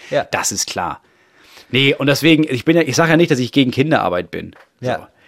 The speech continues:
Speaker 2: Ich finde das ja eine gute Idee.
Speaker 1: Ja.
Speaker 2: Das ist ja auch
Speaker 1: Du willst nur, dass sie mehr beko-, mehr Geld bekommen.
Speaker 2: Nee, ich will, dass die, dass, dass, dass ich will
Speaker 1: Dass nur die Besten das iPhone machen dürfen.
Speaker 2: Ganz genau. Ich finde,
Speaker 1: Okay,
Speaker 2: dass
Speaker 1: gut.
Speaker 2: innerhalb der Lieferkette muss gewährleistet
Speaker 1: Ja.
Speaker 2: werden,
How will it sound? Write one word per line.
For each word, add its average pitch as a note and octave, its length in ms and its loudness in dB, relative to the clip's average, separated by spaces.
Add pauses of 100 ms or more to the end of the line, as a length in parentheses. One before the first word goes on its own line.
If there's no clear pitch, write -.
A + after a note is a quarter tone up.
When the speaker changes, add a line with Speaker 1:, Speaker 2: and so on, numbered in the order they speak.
(120)
Speaker 2:
Ich - 160 -6
finde D3+ 200 4
das B2+ 180 4
ja B2 60 4
eine A#2+ 140 2
gute A#2+ 220 -2
Idee. G#2+ 560 -2
Speaker 1:
Ja. G2 100 -4
Speaker 2:
Das F#2 80 0
ist - 120 -2
ja B2+ 120 0
auch B2 200 2 (240)
Speaker 1:
Du C3+ 140 -4
willst F3 240 4
nur, F#3+ 100 4
dass F3 160 6
sie F3+ 80 0
mehr E3 260 4
beko-, C#3+ 460 -6
mehr D3+ 380 -2
Geld D3 200 0
bekommen. F#2 440 -12 (120)
Speaker 2:
Nee, C4+ 260 2
ich D#3+ 280 -2
will, C4+ 320 2
dass G#3 260 0
die, G#3+ 320 -6
dass, - 280 -6
dass, F3+ 240 0
dass E3 180 -8
ich D3+ 220 -10
will A#3+ 400 0
Speaker 1:
Dass D3+ 160 0
nur G#3 120 6
die G#3 120 2
Besten G3+ 400 2
das D3+ 120 4
iPhone C#3+ 380 2
machen A#2+ 260 -4
dürfen. G#2+ 240 -8
Speaker 2:
Ganz F#3+ 360 2
genau. A2 480 0 (240)
Ich D3 160 -4
finde, A#3+ 260 4
Speaker 1:
Okay, A#3 40 4
Speaker 2:
dass F#3+ 160 2
Speaker 1:
gut. F#3 140 -8
Speaker 2:
innerhalb G3+ 480 2
der F#3+ 100 4
Lieferkette D3+ 640 -2
muss D3+ 280 -2
gewährleistet B2+ 880 0
Speaker 1:
Ja. - 40 -8
Speaker 2:
werden, G#2 400 -4